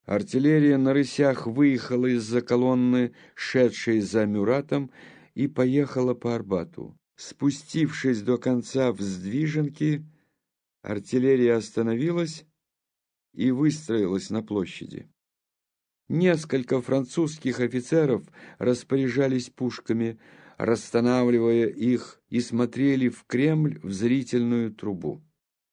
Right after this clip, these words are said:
В Кремле раздавался благовест к вечерне, и этот звон смущал французов.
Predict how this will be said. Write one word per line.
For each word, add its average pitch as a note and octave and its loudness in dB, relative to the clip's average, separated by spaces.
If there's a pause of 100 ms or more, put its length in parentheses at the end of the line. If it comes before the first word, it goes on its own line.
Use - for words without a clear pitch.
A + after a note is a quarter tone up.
(120)
В - -20
Кремле C#3 2 (200)
раздавался A#2 -2
благовест B2 -2
к - -16
вечерне, G#2 -4 (480)
и C3 4
этот D3 4
звон D3+ 0
смущал F#3 -2
французов. B2 -6